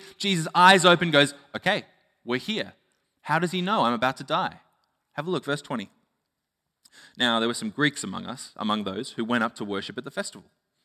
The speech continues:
They came to Philip, "Sir, we would like to see Jesus." Philip went to tell Andrew. Andrew and Philip in turn told Jesus. Jesus replied, "The hour has come." Like, it's, it's just these couple of little verses. These Greek dudes,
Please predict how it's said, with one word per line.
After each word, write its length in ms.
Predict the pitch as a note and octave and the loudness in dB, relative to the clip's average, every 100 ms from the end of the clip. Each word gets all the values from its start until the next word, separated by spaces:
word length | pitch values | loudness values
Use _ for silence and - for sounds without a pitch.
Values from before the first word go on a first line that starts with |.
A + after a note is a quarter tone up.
| - | -12
They 80 | G2+ | -6
came 220 | A#2 C#3 | -2 0
to 60 | F#3+ | 0
Philip, 380 | B2+ A#2 D3+ - _ _ _ | 2 4 2 -2 _ _ _
"Sir, 260 | - A2 A#2 | -8 -2 0
we 120 | C#3 | 0
would 120 | A#2 | 0
like 140 | G2+ G#2 | -2 -4
to 60 | |
see 160 | - D#3 | -2 0
Jesus." 420 | G3 G3 F#2+ - _ _ _ | 0 -2 -6 -16 _ _ _
Philip 280 | - E3 | -4 -2
went 120 | E3 F3 | -2 -4
to 60 | |
tell 180 | F3+ E3 | -2 -2
Andrew. 380 | G#2+ G2+ G2+ F2+ _ _ _ - | -2 -6 -10 -12 _ _ _ -12
Andrew 260 | G#2+ G#2 | -10 -6
and 100 | G2+ | -8
Philip 400 | - D#3+ E3 - | -4 -4 -4 -8
in 120 | B2 A#2 | -14 -8
turn 280 | A2 G#2 - _ | -8 -8 -12 _
told 200 | - G2 | -8 -8
Jesus. 460 | - E2+ - - - _ _ | -8 -14 -14 -20 -20 _ _
Jesus 260 | G#2 G2+ F#2 | -12 -12 -12
replied, 380 | G2 F#2+ E2+ - | -12 -8 -10 -10
"The 120 | - | -12
hour 220 | F#2 D#2+ | -10 -12
has 140 | - - | -14 -20
come." 260 | _ _ _ _ _ _ _ _ _ _ _ _ _ _ - | _ _ _ _ _ _ _ _ _ _ _ _ _ _ -18
Like, 80 | - _ _ | -18 _ _
it's, 140 | - _ | -20 _
it's 100 | - | -18
just 220 | C3+ - | -18 -18
these 180 | G#2 - _ - | -20 -20 _ -14
couple 280 | F#3 E3+ | -10 -6
of 60 | E3 | -6
little 240 | C#3+ G2+ - | -4 -6 -8
verses. 460 | G#2 F#2+ E2+ - _ _ _ _ _ _ _ _ _ _ _ _ - | -10 -10 -16 -20 _ _ _ _ _ _ _ _ _ _ _ _ -8
These 160 | D#3+ - | -6 -6
Greek 380 | E3 G3+ G#3 | -2 -2 -2
dudes, 460 | - G2+ G2+ - | -6 -6 -6 -12